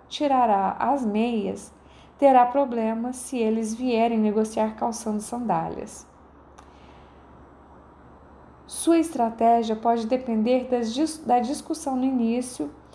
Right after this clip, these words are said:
de questões de relação, mas eles talvez queiram conversar sobre maanas. Como você nunca pode ter certeza de qual será a estratégia deles, é melhor sondar o terreno em vez de planejar o caminho a seguir.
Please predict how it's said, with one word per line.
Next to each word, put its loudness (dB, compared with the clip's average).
de -2
questões 0
de -2
relação, 0
mas 2
eles 2
talvez 0
queiram -2
conversar 0
sobre -2
maanas. -2
Como 4
você 0
nunca 0
pode 0
ter 0
certeza 0
de -4
qual 2
será 0
a -4
estratégia -4
deles, 0
é 2
melhor 4
sondar 2
o -2
terreno -4
em -6
vez 0
de -10
planejar 2
o -4
caminho 0
a -6
seguir. -6